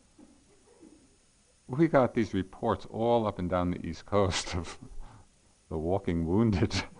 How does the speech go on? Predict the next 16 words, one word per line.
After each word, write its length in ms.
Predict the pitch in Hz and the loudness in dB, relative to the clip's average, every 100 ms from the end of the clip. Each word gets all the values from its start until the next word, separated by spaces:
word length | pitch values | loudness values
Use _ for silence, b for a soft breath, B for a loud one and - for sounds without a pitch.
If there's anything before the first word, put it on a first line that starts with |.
| B B B B B 147 - | B B B B B -8 2
Yeah, 220 | 143 131 | 8 10
I 140 | 98 107 | 8 4
mean, 120 | 104 | 4
it 60 | 104 | 2
was 120 | 92 | 0
just, 280 | 95 - 101 | -6 -6 -6
like, 200 | 85 - | -6 -8
throwing 460 | - 113 120 117 | 2 8 8 8
people 300 | - 95 82 | 2 -2 0
out 260 | 87 110 85 | 2 2 0
into, 400 | 78 76 85 82 | -4 -8 -8 -6
without 300 | 82 85 82 | -4 -4 -2
any 460 | 87 117 101 76 73 - | -4 -2 -4 -6 -12 -12
kind 160 | 73 | -12
of 80 | 76 | -14
preparation. 680 | - 76 78 85 95 78 | -12 -10 -8 -6 -6 -8